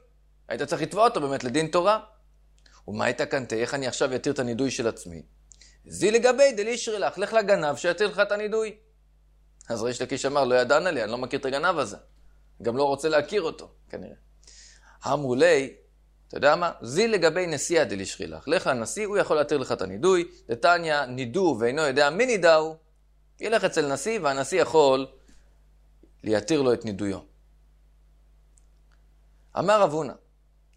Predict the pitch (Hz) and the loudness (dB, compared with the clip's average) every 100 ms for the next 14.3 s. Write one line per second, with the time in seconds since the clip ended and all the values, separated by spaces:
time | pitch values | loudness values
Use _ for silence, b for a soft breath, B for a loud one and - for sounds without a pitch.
0 | _ 90 123 - 254 - 143 127 131 - | _ -6 -4 0 0 2 2 2 -2 -14
1 | _ _ - 120 110 107 101 101 117 110 | _ _ -8 0 2 4 2 -2 -4 -2
2 | 175 143 147 165 110 104 151 143 127 120 | 0 2 2 2 0 0 0 0 -4 -4
3 | - 156 160 127 135 139 131 143 127 98 | 0 2 2 0 -4 0 2 2 0 -6
4 | 80 _ - 156 160 135 - 175 135 104 | -10 _ -6 -6 -4 -8 -6 -6 -6 -8
5 | - b b b - 113 131 175 190 160 | -14 b b b -12 -4 0 2 4 2
6 | 165 151 139 156 139 - 117 - 104 156 | 2 2 2 -2 -4 -6 -4 0 4 4
7 | 170 - - 95 98 127 117 92 104 160 | 2 -4 -14 -12 -2 0 0 0 2 0
8 | 170 - b b b - 196 233 220 175 | 0 -12 b b b -2 0 2 2 2
9 | 160 165 127 98 - 101 110 135 185 180 | 2 -2 -4 -6 -8 -4 -2 -2 -2 -2
10 | 131 131 214 202 196 - 113 170 185 - | -2 -2 -4 -4 -4 -2 2 2 2 -4
11 | _ 123 127 139 175 123 117 - 180 139 | _ -2 0 2 0 -2 -2 0 0 0
12 | 123 113 117 - 104 - _ _ _ _ | -2 0 -2 -4 -10 -12 _ _ _ _
13 | _ _ - 165 - 220 214 160 208 185 | _ _ -4 -4 2 0 0 -4 -4 0
14 | 175 147 131 | 2 2 0